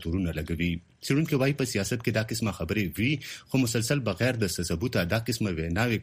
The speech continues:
کول په هیواد کې یو منفي سوچ ته وده ورکوي. د اسلام آباد نه د ډیوه خبریال اورنګزیب خان په دې اړه د څېړونکو سره خبرې کړي. تفصیل تاسو ته په دې راپورټ کې وړاندې کوي.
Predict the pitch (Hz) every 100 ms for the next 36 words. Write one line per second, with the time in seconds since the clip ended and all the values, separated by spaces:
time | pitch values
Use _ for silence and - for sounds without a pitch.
0 | 95 101 147 - - - 143 131 135 143
1 | 135 107 90 92 120 113 - 120 113 117
2 | - - 90 87 82 80 - 87 87 85
3 | - _ _ _ _ _ _ 131 135 127
4 | 127 135 131 143 139 143 117 98 101 110
5 | 90 - 101 101 90 85 85 85 - 131
6 | 98 90 107 104 113 98 - 80 104 95
7 | 90 82 - - 117 139 165 - - _
8 | - 95 - 135 - _ _ _ - 104
9 | - 131 117 101 104 101 107 95 135 -
10 | 92 80 76 - 82 87